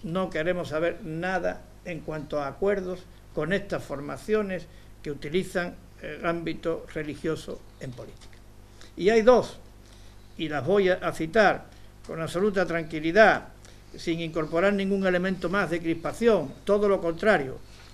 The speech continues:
apelando a la reflexión de estas dos formaciones políticas, de los dirigentes de estas dos formaciones políticas, a quienes me estoy refiriendo.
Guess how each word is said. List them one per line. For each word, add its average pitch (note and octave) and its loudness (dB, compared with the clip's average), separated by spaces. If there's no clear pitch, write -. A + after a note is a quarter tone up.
apelando G#3+ 2
a E3 0
la E3+ 2
reflexión D3 2
de D3 2
estas F#3+ 2
dos G3+ 4
formaciones E3 -2
políticas, E3+ -6
de D#3 0
los E3 4
dirigentes E3+ 6
de D#3 2
estas D3+ -6
dos E3 -4
formaciones C#3+ -8
políticas, - -8
a - -8
quienes C#3 -8
me C3+ -4
estoy D#3+ 0
refiriendo. C#3 -2